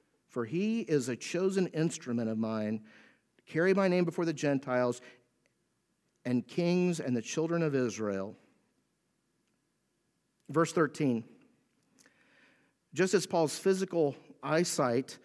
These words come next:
might have prevented him from seeing who Jesus is, Ananias' physical hearing was kind of keeping him from being a willing evangelist. What he says to the Lord is, "I have heard." <laughs> Don't ever question the Lord.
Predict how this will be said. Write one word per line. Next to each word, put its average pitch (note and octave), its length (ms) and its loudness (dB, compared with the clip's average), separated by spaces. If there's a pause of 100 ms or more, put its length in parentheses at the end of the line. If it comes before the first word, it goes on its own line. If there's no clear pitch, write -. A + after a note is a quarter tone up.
(360)
might E3+ 260 4
have F#3+ 100 4
prevented E3+ 420 4
him D#3 160 2
from C#3 140 -2
seeing E3 580 4 (300)
who G3 120 2
Jesus D3+ 400 -2
is, E3+ 280 4 (200)
Ananias' F3+ 800 6 (140)
physical F#3+ 400 10
hearing F#3+ 440 4 (160)
was D#3+ 160 2
kind F#3+ 220 4
of E3+ 80 2
keeping F#3 300 6
him G#3+ 320 8 (160)
from F3 140 6
being G3 280 8
a F#3+ 80 6
willing G#3+ 400 8
evangelist. G3+ 800 6
What F#3+ 160 8
he G3 80 8
says A3 280 4
to A3 100 4
the G3+ 80 4
Lord A3+ 200 10
is, F3 140 8
"I G3 200 8
have A#3 140 8
heard." A3 880 8 (460)
<laughs> - 400 -14
Don't C#4 200 10
ever D4 200 12
question A3+ 480 4
the E3+ 80 6
Lord. D#3 440 4